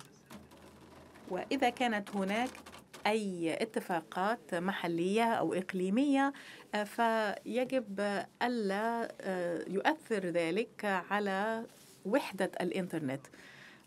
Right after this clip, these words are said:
آه، بالنسبة لخبرة المستخدم، فإن فيتوريو يناصر مسألة، آه، خبرة المستخدم. فهل يمكن أن تعطينا المعايير أو المؤشرات التي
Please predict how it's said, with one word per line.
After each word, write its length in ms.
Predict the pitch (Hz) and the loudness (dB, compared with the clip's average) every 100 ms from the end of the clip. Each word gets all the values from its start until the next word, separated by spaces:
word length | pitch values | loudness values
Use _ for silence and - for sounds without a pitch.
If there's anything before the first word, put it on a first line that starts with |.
| - | 0
آه، 140 | 196 185 | 2 2
بالنسبة 580 | 175 202 220 220 202 - | 2 0 0 -4 -4 -2
لخبرة 680 | 226 202 190 196 208 190 180 | 0 2 2 0 -2 0 2
المستخدم، 920 | 180 175 - 262 - 180 214 233 180 | 0 -2 0 0 0 0 2 2 2
فإن 600 | 180 180 196 196 202 202 | 2 0 2 2 4 2
فيتوريو 840 | 180 175 262 254 214 175 226 226 180 | 0 0 2 2 2 2 2 2 2
يناصر 540 | 165 180 247 240 170 | 2 2 0 0 -2
مسألة، 420 | 175 175 - 170 180 - | -2 -4 -2 -2 -4 -4
آه، 200 | 170 160 | 0 0
خبرة 320 | 160 180 165 170 | -2 -2 -2 -2
المستخدم. 760 | 170 160 160 254 - 175 190 269 - - - - - - - - - - - - - - - - | -2 -2 0 0 2 0 0 -2 -6 -20 -20 -20 -20 -20 -20 -20 -20 -20 -20 -20 -20 -20 -20 -2
فهل 360 | 214 202 269 | 2 4 4
يمكن 400 | 277 294 269 240 | 4 4 4 2
أن 440 | - 240 247 233 226 | 2 2 2 2 0
تعطينا 840 | 208 202 - 294 247 202 240 254 - - - - | -4 -4 -2 2 2 2 0 -2 -6 -20 -6 0
المعايير 1300 | 196 190 190 180 175 175 170 190 196 220 277 202 - | 0 2 0 0 -2 -4 -2 0 2 4 4 2 2
أو 120 | 180 | 0
المؤشرات 800 | 175 - 170 - 208 233 254 - - 175 165 - | 0 -2 -2 0 2 4 4 2 -4 -2 -2 0
التي 760 | 220 214 190 180 - 226 226 | 0 2 0 -2 -6 -2 0